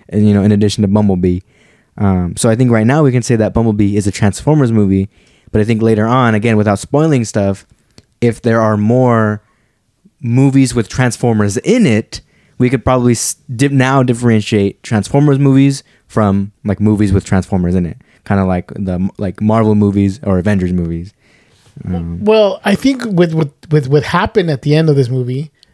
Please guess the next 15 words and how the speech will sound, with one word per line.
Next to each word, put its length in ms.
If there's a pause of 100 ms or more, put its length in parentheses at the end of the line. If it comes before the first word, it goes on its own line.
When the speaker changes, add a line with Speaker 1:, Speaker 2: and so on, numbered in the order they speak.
(160)
Speaker 2:
you 260
have 240
to 80
think 240
now, 320 (120)
does 160
that 180
mean 480 (600)
they're 120
just 220
gonna 160
get 200
rid 160
of 160
the 400